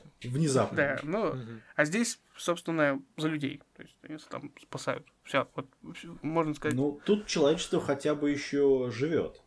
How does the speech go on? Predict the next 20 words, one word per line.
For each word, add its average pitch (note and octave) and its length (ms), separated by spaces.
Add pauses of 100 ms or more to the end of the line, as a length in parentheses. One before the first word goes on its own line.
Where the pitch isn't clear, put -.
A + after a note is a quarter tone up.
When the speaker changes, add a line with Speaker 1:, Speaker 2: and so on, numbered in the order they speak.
(120)
Speaker 1:
<laughs> B2 240
в C#3 180
отличие B2+ 480
от A#2+ 140
игры C3 560 (220)
<laughs> - 320
Нир A#2+ 160
Автомата. A#2 560 (180)
Speaker 2:
И C#4 280 (200)
по, F#3+ 420 (160)
чё, G3+ 200
по, F3 180 (120)
по, F3+ 100
по, F3 200
по, E3 100 (120)
по E3 320
подаче, E3 560
в - 80
принципе, E3 540
вот B2+ 160